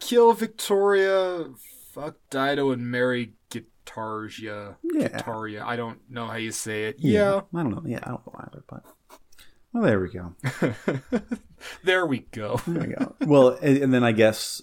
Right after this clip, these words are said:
Speaker 2: uh, it, it's only fair if, if we had three ladies, we gotta follow that up with three dudes. So what about,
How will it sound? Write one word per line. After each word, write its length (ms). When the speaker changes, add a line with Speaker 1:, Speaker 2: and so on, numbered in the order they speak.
Speaker 2:
uh, 320
it, 220
it's 200
only 140
fair 320
if, 260
if 120
we 80
had 180
three 380
ladies, 420
we 80
gotta 160
follow 240
that 100
up 140
with 260
three 320
dudes. 640
So 140
what 180
about, 540